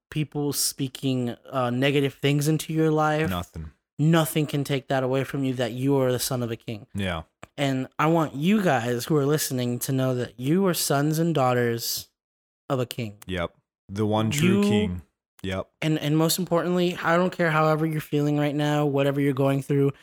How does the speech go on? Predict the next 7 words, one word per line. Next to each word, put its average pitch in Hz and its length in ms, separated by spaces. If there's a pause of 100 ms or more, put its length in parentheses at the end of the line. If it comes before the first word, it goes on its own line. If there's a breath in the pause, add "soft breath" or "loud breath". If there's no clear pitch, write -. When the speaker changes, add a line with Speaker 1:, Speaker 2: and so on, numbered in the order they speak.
(360 soft breath)
Speaker 1:
you 175 720
are 143 320
royalty 151 880
in 127 220
God's 120 540
eyes. - 600
Speaker 2:
Yep. 101 300